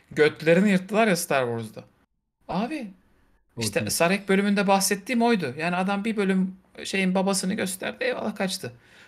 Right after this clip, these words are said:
Speaker 1: Burada da abi dünyanın sonu için uzay savaşı veriliyor. Hakikaten Avengers Endgame yani. Starfleet assemble. Dün,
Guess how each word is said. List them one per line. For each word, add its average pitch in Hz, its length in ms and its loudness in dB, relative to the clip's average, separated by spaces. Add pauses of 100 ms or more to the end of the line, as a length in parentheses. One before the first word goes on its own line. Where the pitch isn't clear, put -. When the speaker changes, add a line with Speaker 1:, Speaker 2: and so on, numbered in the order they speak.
(160)
Speaker 1:
Burada 180 300 4
da 120 160 -2 (100)
abi 156 460 -4
dünyanın 160 480 -2
sonu 180 400 0
için 180 280 2
uzay 160 220 2
savaşı 160 400 2
veriliyor. 139 300 2
Hakikaten 170 380 2
Avengers 156 460 0
Endgame 139 480 0
yani. 120 200 0
Starfleet 139 560 0
assemble. 131 520 2
Dün, 117 360 -4